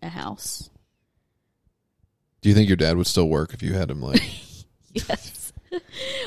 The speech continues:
Speaker 1: Well,
Speaker 2: a
Speaker 1: I don't know. He probably wouldn't go to the
Speaker 2: nail
Speaker 1: salon, but
Speaker 2: shop.
Speaker 1: he would, like,
Speaker 2: <laughs>
Speaker 1: he would still do things.
Speaker 2: Yeah. I don't know what I would do with the, I mean, I know what I'd do.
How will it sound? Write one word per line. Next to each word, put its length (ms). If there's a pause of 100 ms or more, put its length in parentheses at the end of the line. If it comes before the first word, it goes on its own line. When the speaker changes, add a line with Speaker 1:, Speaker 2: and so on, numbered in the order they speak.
(100)
Speaker 1:
Well, 280
Speaker 2:
a 40
Speaker 1:
I 60
don't 140
know. 140
He 180
probably 280
wouldn't 220
go 80
to 60
the 40
Speaker 2:
nail 40
Speaker 1:
salon, 320 (100)
but 40
Speaker 2:
shop. 240
Speaker 1:
he 160
would, 180
like, 240 (640)
Speaker 2:
<laughs> 680
Speaker 1:
he 320
would 480 (1800)
still 380
do 280
things. 720
Speaker 2:
Yeah. 280 (1300)
I 60
don't 160
know 160
what 140
I 100
would 160
do 260
with 160
the, 220
I 100
mean, 120
I 100
know 120
what 100
I'd 140
do. 340